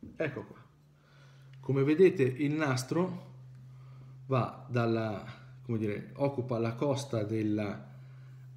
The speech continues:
del rasoio interamente, d'accordo? Lo spessore di questo nastro modifica l'angolo con cui il rasoio si appoggerà sopra la nostra pietra e quindi anche in questo caso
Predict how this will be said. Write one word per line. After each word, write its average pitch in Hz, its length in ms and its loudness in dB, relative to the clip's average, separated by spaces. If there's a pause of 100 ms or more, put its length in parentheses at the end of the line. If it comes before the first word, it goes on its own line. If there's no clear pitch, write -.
(180)
del 113 140 2
rasoio 139 560 4
interamente, 120 1080 0
d'accordo? 123 460 -2 (300)
Lo 185 220 8
spessore 165 600 6
di 120 140 0
questo 175 320 4
nastro 202 420 0
modifica 185 880 2 (280)
l'angolo 175 540 4
con 151 160 -2
cui 175 500 2
il 135 320 -2
rasoio 165 460 2
si 196 120 -4
appoggerà 139 760 0 (120)
sopra 147 380 2
la 147 60 4
nostra 135 300 0
pietra 110 460 -4
e 180 160 -2
quindi 139 420 2
anche 123 220 -2
in 120 80 -2
questo 175 260 -2
caso 113 680 -4